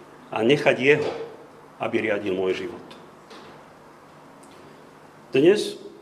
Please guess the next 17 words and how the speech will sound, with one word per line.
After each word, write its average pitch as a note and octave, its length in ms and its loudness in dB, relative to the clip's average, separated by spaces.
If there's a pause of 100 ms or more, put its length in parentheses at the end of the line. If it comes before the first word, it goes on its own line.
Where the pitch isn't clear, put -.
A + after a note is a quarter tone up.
(400)
tu D3+ 100 -4
pred B2 160 -2
vami C3+ 320 2
nemôžem C3+ 400 2
inak, A2+ 360 0 (840)
len A2+ 160 2
znova C3+ 320 2
ďakovať, F#2 720 -6 (880)
že A#2+ 160 -4
ma A2 160 -2
vždy D3+ 320 -4
včas A2+ 240 0
zastavil F2+ 480 -6 (640)
a A2 80 -2
že A2 160 0
nakoniec B2 720 2 (240)
cez - 500 -2